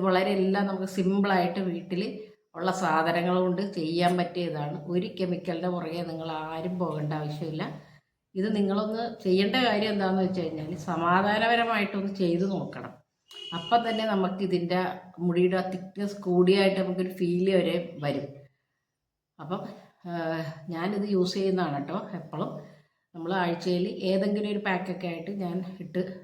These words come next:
കൊടുക്കും. അപ്പോൾ നമുക്ക് അതിൻ്റെ റിസൾട്ട് കാണാനും ഉണ്ട്. എന്ന് വെച്ച് കഴിഞ്ഞാൽ ഞാൻ പറയില്ല എപ്പോഴും നമുക്ക്, ആ, അങ്ങനെ ലെങ്ത് ചുരുണ്ട മുടിയായാലും നമുക്ക് ലെങ്ത് അറിയത്തില്ല, പക്ഷേ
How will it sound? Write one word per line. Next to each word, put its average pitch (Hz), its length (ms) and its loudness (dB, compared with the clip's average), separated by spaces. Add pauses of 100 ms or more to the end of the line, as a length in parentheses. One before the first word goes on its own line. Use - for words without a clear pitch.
(180)
കൊടുക്കും. 151 340 -10 (640)
അപ്പോൾ 202 260 -12
നമുക്ക് 196 280 -6 (200)
അതിൻ്റെ 196 280 -2
റിസൾട്ട് 208 420 -4 (140)
കാണാനും 190 440 2
ഉണ്ട്. 165 160 0 (520)
എന്ന് 190 160 -6
വെച്ച് 190 180 -2
കഴിഞ്ഞാൽ 180 320 0 (320)
ഞാൻ 180 100 -2 (120)
പറയില്ല 175 360 0
എപ്പോഴും 165 380 -6
നമുക്ക്, 170 320 -6 (260)
ആ, 170 60 -4 (580)
അങ്ങനെ 170 240 -2 (140)
ലെങ്ത് 170 340 -4 (240)
ചുരുണ്ട 180 320 0
മുടിയായാലും 175 380 2
നമുക്ക് 175 240 -2
ലെങ്ത് 170 260 -4
അറിയത്തില്ല, 165 460 -6
പക്ഷേ 202 200 -10